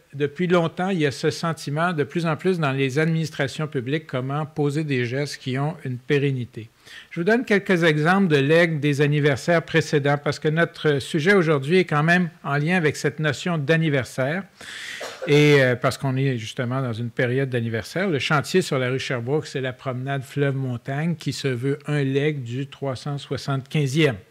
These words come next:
On va voir. Euh, mille neuf cent huit, on pense beaucoup au quatre centième anniversaire de Québec avec les projections, les spectacles, Paul McCartney, tout ça sur les plaines. Ben, mille neuf cent huit,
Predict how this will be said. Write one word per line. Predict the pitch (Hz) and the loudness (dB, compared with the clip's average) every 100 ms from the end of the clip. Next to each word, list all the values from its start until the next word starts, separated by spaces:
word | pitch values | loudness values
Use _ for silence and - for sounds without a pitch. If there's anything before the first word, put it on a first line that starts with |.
| _ - - - - - - _ _ | _ -20 -18 -18 -18 -20 -20 _ _
On | 151 | 0
va | 156 | 2
voir. | - - _ _ _ _ _ _ _ - - | 0 -14 _ _ _ _ _ _ _ -20 -2
Euh, | 147 135 131 123 120 113 - - - - - _ _ _ _ _ _ _ - | 2 4 4 2 -2 -8 -16 -20 -20 -20 -20 _ _ _ _ _ _ _ -2
mille | 180 196 | 2 6
neuf | 190 | 4
cent | - - 165 | 2 0 2
huit, | 143 151 151 - - - - _ _ _ _ | 4 2 0 -10 -16 -16 -20 _ _ _ _
on | 139 143 | -6 -4
pense | 139 170 143 | 0 0 2
beaucoup | 151 151 190 208 | -2 -2 2 6
au | 160 139 | 6 4
quatre | 160 156 | 0 -2
centième | - 151 131 170 | 0 -2 0 -2
anniversaire | 160 135 135 123 - 147 | 0 0 0 -2 0 0
de | 139 | -2
Québec | - 131 131 151 151 | -4 -4 0 -2 -4
avec | 123 - | -8 -6
les | 131 | -4
projections, | 139 135 131 - - 143 151 160 | -2 -2 -2 -6 -4 -2 -2 -2
les | 156 131 | -2 -4
spectacles, | - - 165 - 180 175 - 135 123 | -4 -2 -2 0 0 0 -4 -6 -6
Paul | - 156 | -2 -2
McCartney, | 151 131 127 - 135 143 | -2 -4 -6 -4 -6 -6
tout | 139 | -8
ça | - 151 | -6 -6
sur | - 135 | -6 -6
les | 123 120 | -4 -4
plaines. | 107 165 190 175 | -4 -4 -2 -2
Ben, | 135 135 | -2 0
mille | 180 | 2
neuf | 202 - | 2 0
cent | 160 143 | 0 4
huit, | 160 | 4